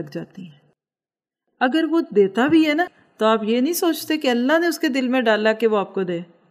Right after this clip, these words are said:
اور اگر مثال ہے، کوئی دین کے لیے چلے مانگتا ہے، ذاتی مانگنا تو بالکل ایک فرق ہو جاتا ہے نا۔ آپ جب کسی ایک بندے پہ نظر لگا لیتے ہیں نا، وہ دیتا ہے تو آپ کہتے ہیں، "ماشاءاللہ، اس نے یہ دیا،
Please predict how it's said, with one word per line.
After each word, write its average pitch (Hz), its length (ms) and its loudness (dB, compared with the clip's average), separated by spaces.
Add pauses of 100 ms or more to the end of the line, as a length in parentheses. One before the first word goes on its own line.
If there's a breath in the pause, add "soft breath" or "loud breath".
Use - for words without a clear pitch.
(420)
اور 240 140 2
اگر 254 220 2
مثال 240 400 2
ہے، 247 60 -2
کوئی 247 160 -4
دین 294 240 -2
کے 269 100 -4
لیے 233 180 0
چلے 196 240 -2
مانگتا 175 400 -8
ہے، - 480 -10
ذاتی 220 360 0
مانگنا 214 420 -2
تو 233 120 -2
بالکل 220 320 -2
ایک 240 220 -4
فرق 233 280 -4
ہو 233 60 -4
جاتا 196 300 -4
ہے 202 60 -4
نا۔ 247 100 -2 (440)
آپ 294 240 2
جب 349 180 2
کسی 285 240 -4
ایک 320 200 -2
بندے 196 520 0
پہ 349 100 -4
نظر 311 280 -2
لگا 226 320 0
لیتے 233 280 0
ہیں 240 60 0
نا، 254 80 2
وہ 247 80 2
دیتا 202 300 0
ہے 214 60 2
تو 214 120 -4
آپ 196 140 -6
کہتے 190 200 -6
ہیں، 180 60 -6
"ماشاءاللہ، 196 640 -4
اس 190 220 -6
نے 190 80 -6
یہ 185 160 -4
دیا، 175 280 -8